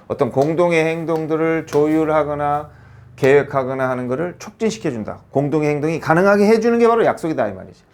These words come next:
근데 어떤 공동의 행동이냐면은 이게 관련되냐? 복수의 대상들이 관련돼.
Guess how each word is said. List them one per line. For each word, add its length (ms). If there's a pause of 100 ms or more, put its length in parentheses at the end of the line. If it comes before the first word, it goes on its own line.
(600)
근데 180
어떤 540
공동의 520
행동이냐면은 840 (280)
이게 180
관련되냐? 600 (640)
복수의 800 (1000)
대상들이 1000
관련돼. 480